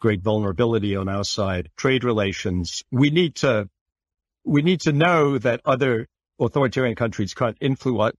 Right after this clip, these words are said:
influence us in ways that, that divide us at critical moments and that work against our interests.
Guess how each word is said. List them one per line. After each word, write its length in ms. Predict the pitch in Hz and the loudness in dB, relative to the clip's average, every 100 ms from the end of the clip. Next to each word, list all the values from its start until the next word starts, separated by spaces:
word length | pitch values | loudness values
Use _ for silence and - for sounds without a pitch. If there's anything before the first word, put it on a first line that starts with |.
| _ | _
influence 560 | 165 170 - 131 113 - - | 0 0 0 0 -2 -4 0
us 460 | 117 104 - - _ _ _ _ _ - | 0 0 -6 -12 _ _ _ _ _ -2
in 220 | 120 117 - | 0 0 -2
ways 600 | 117 117 113 101 - - 104 | 0 0 0 -4 -10 -14 -8
that, 240 | 110 104 - - - | -4 -4 -6 -12 -8
that 180 | 113 - _ _ _ _ _ _ _ _ _ _ | -4 -6 _ _ _ _ _ _ _ _ _ _
divide 420 | 135 92 110 143 170 | -2 0 0 0 0
us 380 | 170 - - _ _ _ _ - | -4 -8 -16 _ _ _ _ -12
at 120 | 113 | -6
critical 320 | - 117 117 | -2 -2 0
moments 640 | 117 113 110 107 - - - - | 0 0 0 -4 -8 -14 -12 -2
and 200 | 123 113 | 0 0
that 200 | 113 120 | -2 0
work 240 | 117 110 | 0 0
against 380 | 107 101 87 101 | -2 -2 -4 -8
our 160 | 95 | -6
interests. 640 | 95 - - - - _ | -6 -6 -8 -10 -16 _